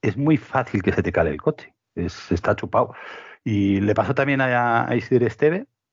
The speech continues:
que se le rompió el, el motor de arranque y perdió tres horas y hoy le ha pa-, le ha pasado a Checa y ha perdido casi dos horas, con lo cual, eh, se quedan a una hora de diferencia con más o menos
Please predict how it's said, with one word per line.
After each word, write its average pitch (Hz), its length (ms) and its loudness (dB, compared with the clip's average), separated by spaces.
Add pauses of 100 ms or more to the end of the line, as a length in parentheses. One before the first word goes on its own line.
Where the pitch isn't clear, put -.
(180)
que 95 240 0
se 98 140 -2
le 92 80 0
rompió 92 360 2
el, 95 320 0 (140)
el 101 60 -2
motor 95 300 0
de 101 80 2
arranque 123 420 0 (400)
y 98 560 2
perdió 104 320 0
tres 107 220 0
horas 139 400 0
y 107 60 -2
hoy 107 100 2
le 107 80 2
ha 107 80 0
pa-, 107 320 0
le 113 100 0
ha - 20 0
pasado 104 220 2
a 110 40 -2
Checa 135 380 0
y 107 180 -2
ha 98 120 2
perdido 90 1040 0
casi 107 320 0
dos - 180 -6
horas, 123 320 0
con - 160 0
lo 87 120 -2
cual, 110 560 0 (580)
eh, 95 720 2
se 95 320 -2
quedan 107 460 0
a 107 80 2
una 107 240 0
hora 107 180 2
de 104 60 2
diferencia 107 720 0 (100)
con 85 720 2
más 87 240 0
o 95 60 2
menos 101 360 0